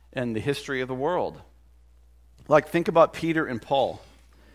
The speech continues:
Peter and Paul were both martyred in Rome in A D sixty under the persecution of Nero.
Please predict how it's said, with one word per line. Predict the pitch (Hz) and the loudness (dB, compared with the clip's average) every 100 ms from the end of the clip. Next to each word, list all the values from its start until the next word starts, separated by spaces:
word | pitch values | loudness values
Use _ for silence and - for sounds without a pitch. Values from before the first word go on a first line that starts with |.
| - - | -20 -16
Peter | - 165 165 | -4 -2 0
and | 143 | -2
Paul | - 160 139 | 0 2 2
were | 123 | 0
both | 117 123 - | -2 -4 -4
martyred | 113 110 123 127 123 | -4 -2 0 0 -2
in | 104 101 | -6 -4
Rome | 110 113 98 | -2 -2 -2
in | 92 | -6
A | 73 104 | -6 -6
D | 107 101 | -4 -6
sixty | - - - - 85 76 - - - - - | -8 -10 -10 -12 -14 -16 -20 -20 -20 -20 -8
under | 117 113 | -6 -4
the | 107 101 | -2 -2
persecution | 95 - 131 - - 123 - 98 | -4 -6 -6 -6 -10 -10 -10 -12
of | 87 | -10
Nero. | 95 104 101 87 76 | -8 -6 -6 -8 -10